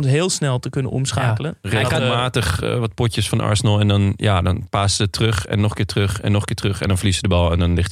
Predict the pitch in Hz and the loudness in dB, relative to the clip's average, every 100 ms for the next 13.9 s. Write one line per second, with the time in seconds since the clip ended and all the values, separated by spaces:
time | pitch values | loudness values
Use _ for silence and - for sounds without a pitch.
0 | - 87 82 104 _ - 123 131 - - | -2 -2 -4 -8 _ -6 -2 -2 -4 -16
1 | _ 143 98 - - 147 175 180 170 185 | _ -2 -2 -6 -4 0 0 0 0 0
2 | 202 165 190 254 262 240 - 180 - 143 | 0 2 2 0 -2 -6 -6 -10 -6 -6
3 | 117 120 123 120 151 143 120 120 - 165 | -6 -6 -4 -2 0 2 0 -2 -2 0
4 | 196 180 165 190 190 180 151 131 - 123 | 2 2 0 0 0 -2 -2 -6 -6 -6
5 | 123 - 110 117 143 117 104 143 139 151 | -6 -4 0 2 0 0 -2 -2 0 0
6 | 147 - - 156 139 160 185 147 151 151 | -2 -4 -2 -2 0 0 -2 -2 0 0
7 | 156 - _ _ _ _ 151 151 139 139 | -4 -8 _ _ _ _ -6 -2 -2 0
8 | 139 139 139 139 131 139 131 135 143 127 | 0 2 0 0 0 0 0 -2 -2 -2
9 | 135 127 131 135 131 156 147 147 147 135 | 0 2 2 2 2 0 0 0 0 -2
10 | - - 127 131 135 139 139 147 143 127 | -4 -4 -2 0 0 0 0 0 0 0
11 | 117 139 160 - 127 117 123 131 131 - | 0 0 -2 -2 -2 -2 -2 -4 -6 -4
12 | 131 147 139 - 156 156 143 170 185 160 | -2 0 -2 -2 0 2 2 2 0 0
13 | 165 147 143 139 160 - 131 135 135 | 0 0 0 0 0 0 -2 -2 -4